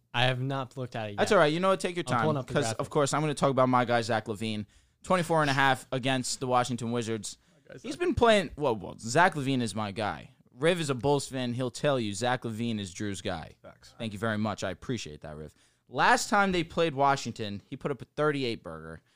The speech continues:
Speaker 2: And he's just been on a heater recently. Where if we're not looking at that,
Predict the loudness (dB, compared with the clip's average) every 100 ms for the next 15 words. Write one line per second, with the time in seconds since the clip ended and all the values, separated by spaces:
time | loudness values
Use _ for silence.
0 | _ _ _ -6 -6 -6 -8 2 4 4
1 | 2 2 2 0 -2 -4 -2 -2 -2 0
2 | 4 6 6 2 0 0 2 2 2 0